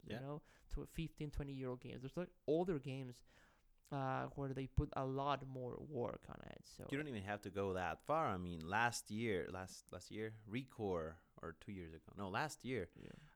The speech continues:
Speaker 2: Uh, Recore was a, a new I P, a
Speaker 1: Mm-hmm.
Speaker 2: new game from, uh, you know, people that made <laughs> Metroid Prime and,
Speaker 1: Yeah.
Speaker 2: and a longtime producer of Prime Two working on, on the game. And it was a new I P, and it was something different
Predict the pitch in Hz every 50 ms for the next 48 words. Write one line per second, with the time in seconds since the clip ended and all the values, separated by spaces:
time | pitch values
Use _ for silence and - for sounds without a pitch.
0 | - - 87 82 - - 135 139 - 151 120 104 101 92 - - 95 92 90 85
1 | - - 85 87 87 92 98 110 143 175 170 127 107 95 - - - 87 87 90
2 | 90 92 98 107 117 127 120 104 101 95 92 92 92 87 87 - - 95 92 90
3 | 87 87 87 85 82 80 78 76 71 64 53 - - 87 87 82 80 - - 110
4 | 107 - 107 92 90 82 82 90 92 95 85 87 95 92 - - - 113 95 87
5 | - - - 98 101 113 123 120 98 87 87 80 80 76 73 78 73 71 71 82
6 | 82 82 78 69 62 57 50 50 57 80 85 87 90 - - 85 85 - 87 87
7 | 87 110 131 139 104 85 82 - - - 87 80 78 78 - - 90 90 82 82
8 | 82 85 - - 87 85 80 80 78 - - - - - - 80 78 76 76 -
9 | - 87 85 87 107 151 175 170 147 107 90 87 82 85 82 80 - - 85 82
10 | 82 85 87 92 - - 185 196 190 151 110 92 87 85 85 85 82 82 85 82
11 | - - 90 87 - - 85 85 - - 92 123 139 - - 139 120 95 87 -
12 | -